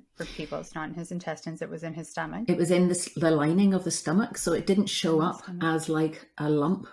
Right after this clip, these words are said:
Speaker 2: or a ball, or it just showed up as a thickening of the stomach wall, um, and couldn't be got out easily in that way. Um,
Speaker 1: Right.
Speaker 2: so the surgeon told us, I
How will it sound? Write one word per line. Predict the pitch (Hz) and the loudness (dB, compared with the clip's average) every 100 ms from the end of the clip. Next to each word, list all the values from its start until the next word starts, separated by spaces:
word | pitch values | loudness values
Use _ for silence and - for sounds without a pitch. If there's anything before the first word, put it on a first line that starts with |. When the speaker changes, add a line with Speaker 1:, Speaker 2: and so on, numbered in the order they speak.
| _ | _
Speaker 2:
or | 156 147 143 | -2 0 0
a | |
ball, | 143 151 147 175 | 0 0 2 2
or | 156 156 | 0 -2
it | 147 | -2
just | 180 180 - | -2 -2 -6
showed | - 185 170 | -2 2 2
up | 165 - | 0 -2
as | 156 | -4
a | |
thickening | 151 - - - 190 185 | -4 -4 -4 0 2 2
of | 175 | -2
the | |
stomach | 165 - 165 - | -4 -2 -2 -2
wall, | 165 190 214 - - - - - - _ | -2 0 -2 -6 -18 -20 -20 -20 -20 _
um, | 175 165 156 143 - _ - | 0 2 2 0 -4 _ 0
and | 165 156 151 - | 2 2 0 -4
couldn't | - 196 185 | 2 4 4
be | 156 | 0
got | 180 156 151 | 0 0 0
out | 147 196 - _ _ | 2 2 0 _ _
easily | 190 170 165 190 180 | 2 4 4 2 2
in | 160 | 2
that | 160 - | -2 -2
way. | 151 151 180 - _ - | -2 0 0 -2 _ -6
Um, | 160 156 147 143 - _ _ | -2 0 0 -2 -8 _ _
Speaker 1:
Right. | 202 190 220 220 180 | -10 -6 -4 -4 -6
Speaker 2:
so | - 175 175 170 - - | -2 2 4 2 -4 -6
the | 175 180 | -2 -2
surgeon | - 180 185 160 151 | 0 0 0 0 0
told | - 165 165 | -2 -2 0
us, | 147 151 - | -2 -4 -8
I | - | -12